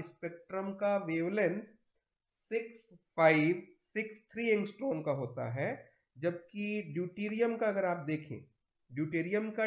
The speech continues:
डी अल्फा अगर देखेंगे, उसका स्पेक्ट्रम होता है सिक्स फ़ाइव सिक्स वन एंगस्ट्रॉम, approximately टू एंगस्ट्रॉम का डिफरेंस दिखता है।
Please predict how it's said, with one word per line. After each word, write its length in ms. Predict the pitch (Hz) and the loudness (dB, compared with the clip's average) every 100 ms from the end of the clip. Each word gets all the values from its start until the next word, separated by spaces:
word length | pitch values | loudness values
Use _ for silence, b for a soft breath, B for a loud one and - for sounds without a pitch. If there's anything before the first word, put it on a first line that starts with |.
| 180 | -2
डी 200 | 185 226 | 2 4
अल्फा 300 | 214 202 226 | 4 4 4
अगर 240 | 156 180 | 4 2
देखेंगे, 540 | 151 127 127 123 185 320 - b _ - | -2 -4 -4 -4 -2 -4 -8 b _ -8
उसका 340 | 156 - 214 | -6 0 0
स्पेक्ट्रम 440 | 208 208 190 190 190 | 0 -4 -6 -6 -4
होता 300 | 180 190 196 | -4 -2 -4
है 100 | 196 | -4
सिक्स 360 | - 220 - - | -8 -10 -10 -8
फ़ाइव 260 | 185 170 175 - _ _ _ - | 0 2 0 -4 _ _ _ -10
सिक्स 260 | 214 214 - | -10 -10 -8
वन 300 | 147 175 196 196 | 0 0 0 -4
एंगस्ट्रॉम, 580 | 147 143 - 175 165 117 - | -4 -4 -6 0 0 0 -8
approximately 880 | 233 - 247 240 226 185 180 180 175 180 - | -10 -4 -4 -6 -10 -6 -6 -6 -10 -10 -8
टू 240 | 202 185 | -6 -4
एंगस्ट्रॉम 560 | 170 160 151 156 143 139 | -2 -4 -8 -6 -4 -4
का 100 | 131 | -6
डिफरेंस 420 | 123 123 254 311 - 127 | -8 -6 -6 -6 -14 -12
दिखता 320 | 120 123 98 | -10 -10 -16
है। 160 | - | -18